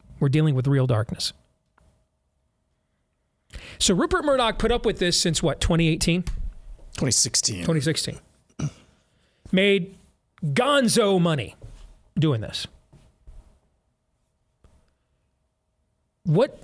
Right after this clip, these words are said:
Speaker 1: was finally the sell point here? Well, three events occurred concurrently. In order.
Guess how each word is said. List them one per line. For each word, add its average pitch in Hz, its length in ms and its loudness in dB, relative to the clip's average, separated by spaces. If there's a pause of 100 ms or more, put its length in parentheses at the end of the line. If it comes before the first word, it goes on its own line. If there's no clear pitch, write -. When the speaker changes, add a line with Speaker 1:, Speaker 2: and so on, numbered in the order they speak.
(160)
Speaker 1:
was 175 280 0
finally 220 500 2
the 160 160 2
sell 170 300 2
point - 320 0
here? 107 200 2
Well, 165 300 0 (240)
three 226 580 2
events 160 500 2
occurred 104 480 -2 (600)
concurrently. - 600 -2 (1700)
In 185 140 4
order. 151 280 0